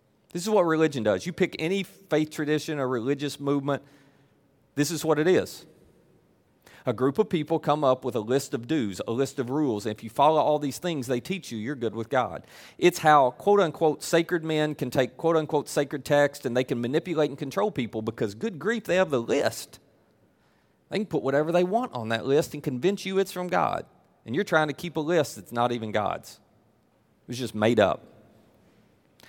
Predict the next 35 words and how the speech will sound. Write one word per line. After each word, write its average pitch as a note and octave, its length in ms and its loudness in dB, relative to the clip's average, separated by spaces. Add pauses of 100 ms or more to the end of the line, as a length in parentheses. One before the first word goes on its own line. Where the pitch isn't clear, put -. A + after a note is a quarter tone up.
(120)
But C#3 120 2
you D#3+ 140 0
can G#3+ 160 0
try F3+ 200 4
to F#3 80 2
live F#3 220 2
this G#2+ 180 -6
way. G2+ 160 2
You'll A2+ 120 -4
just C3+ 160 -10
never C3 200 0
have A2+ 180 2
peace. - 440 -10 (800)
You D#3 60 -6
can D3+ 40 -6
try D#3 160 6
to C#3+ 80 2
live E3 180 0
this C3 160 -6
way. A#2 160 4
You'll A2+ 160 -2
just B2 160 -10
never B2 260 0
understand G2+ 400 -6
grace. D#2 360 -8
You C3 100 -10
can C#3+ 60 -14
try E3+ 120 4
to F#3 80 0
live G#3 200 2
this D#3+ 120 -4
way. C3 180 2
You'll C3+ 160 -2
just C3+ 240 -8
miss D3+ 400 -2